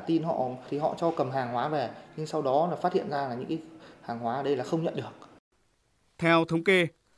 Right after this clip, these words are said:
Speaker 2: hàng năm toàn quốc xảy ra khoảng hai nghìn vụ án lừa đảo chiếm đoạt tài sản.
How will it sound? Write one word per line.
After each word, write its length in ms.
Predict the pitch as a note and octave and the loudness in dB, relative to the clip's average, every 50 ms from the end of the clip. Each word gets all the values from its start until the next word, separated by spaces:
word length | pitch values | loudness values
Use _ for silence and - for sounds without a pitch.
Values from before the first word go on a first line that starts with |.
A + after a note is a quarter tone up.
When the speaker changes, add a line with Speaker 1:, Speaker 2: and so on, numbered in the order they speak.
| _ _ _ _ _ | _ _ _ _ _
Speaker 2:
hàng 200 | _ - E3+ F3+ | _ 0 2 6
năm 220 | G3+ A3 A3 A3 G3+ - | 6 6 4 4 2 4
toàn 180 | G3+ F#3 E3 | 4 4 4
quốc 180 | - B3+ C4+ C4 | 4 0 0 2
xảy 200 | - B3 E3+ D3 | 4 2 2 4
ra 180 | D3+ G#3 G3+ | 4 2 0
khoảng 300 | F#3+ - G#3+ F#3+ D3 B2+ | 2 6 4 6 6 4
hai 260 | B2+ C#3 F3+ G3+ G#3+ G#3+ | 0 0 0 0 2 2
nghìn 240 | G#3 G3+ F3 D#3 | 4 4 4 4
vụ 140 | D3 C#3 D3+ | 4 2 2
án 200 | D#3+ D3+ E3 G3 | 4 4 4 4
lừa 120 | G#3+ G3+ E3+ | 4 4 6
đảo 260 | D#3+ D#3 C#3 A#2 A2 | 6 6 6 4 2
chiếm 220 | - - C3+ C#3+ | 0 0 0 2
đoạt 120 | F3+ E3+ - | 2 0 0
tài 100 | C3+ A#2+ | 0 0
sản. 300 | - D3 B2+ A2 G2 | 2 2 2 2 0